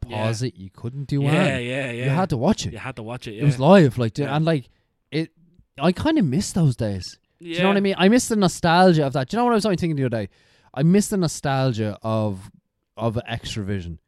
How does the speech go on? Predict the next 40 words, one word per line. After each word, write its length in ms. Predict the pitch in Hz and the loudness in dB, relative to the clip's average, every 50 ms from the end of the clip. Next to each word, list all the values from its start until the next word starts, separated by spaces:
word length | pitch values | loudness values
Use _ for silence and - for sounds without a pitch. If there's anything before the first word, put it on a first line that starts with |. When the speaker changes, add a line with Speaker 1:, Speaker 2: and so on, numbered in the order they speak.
| _ _ _ _ _ _ _ - | _ _ _ _ _ _ _ -10
Speaker 2:
of 180 | - 107 104 104 | -10 -10 -8 -4
going 400 | - 127 127 131 135 131 123 123 | -2 0 0 2 2 0 0 0
in. 300 | 123 123 120 117 113 123 | 0 0 -2 -2 0 2
Speaker 1:
<laughs> 0 | |
Speaker 2:
No, 120 | 175 185 | 4 4
like, 240 | 190 185 196 180 - | 4 4 2 2 2
going 320 | - 208 214 220 220 214 196 | 4 4 6 6 6 4 4
in 180 | 190 185 175 | 4 2 2
and 320 | 156 131 151 165 160 120 - | 0 -2 -4 -4 -4 -6 -6
all 200 | 180 214 233 240 | -2 -2 -2 0
these 200 | 226 220 175 - | -2 -4 -4 -2
films 460 | - 185 180 170 165 143 131 123 120 | 0 0 2 2 2 2 0 0 -2
and 100 | 135 127 | -4 -4
all 220 | 131 139 160 175 165 | -2 0 0 0 0
these 200 | 156 139 127 - | -2 -4 -4 -6
things, 160 | 147 131 123 | -8 -6 -4
all 100 | 139 156 | -2 -2
these 140 | 151 120 - | -2 -2 -6
streaming 480 | - - 123 117 120 120 117 107 98 - | -6 -8 -8 -8 -8 -6 -8 -8 -8 -8
platforms, 480 | - 107 98 95 - 104 98 92 - _ _ _ _ _ _ - | -10 -12 -12 -10 -10 -10 -12 -12 -14 _ _ _ _ _ _ -4
everything's 400 | 151 175 190 214 202 165 151 131 | -2 0 0 0 0 0 -2 -2
available 400 | 131 104 120 123 123 120 110 107 | -4 -4 -4 -4 -4 -4 -6 -8
with 100 | 107 107 | -10 -10
just 180 | - 120 - - | -10 -12 -12 -12
a 40 | 104 | -14
click, 180 | - - 196 _ _ - | -14 -14 -16 _ _ -12
click, 140 | - - _ _ _ | -12 -12 _ _ _
click, 140 | - 82 - - - 117 | -20 -20 -20 -20 -16 -10
Speaker 1:
Yeah, 100 | 123 117 | -8 -4
Speaker 2:
and 80 | 123 | -2
you're 140 | 127 127 135 | 0 2 4
in, 160 | 147 143 135 | 4 2 2
Speaker 1:
yeah, 60 | 120 113 | 0 -2
Speaker 2:
you're 80 | 110 | -2
Speaker 1:
yeah. 40 | 107 | 0
Speaker 2:
done, 280 | 123 135 139 131 110 101 | 2 4 4 4 2 0
and 100 | 104 120 | -2 -2
you're 100 | 120 113 | 0 2
watching 300 | 120 139 143 - 123 107 | 2 2 0 0 -4 -8
it. 80 | 95 | -8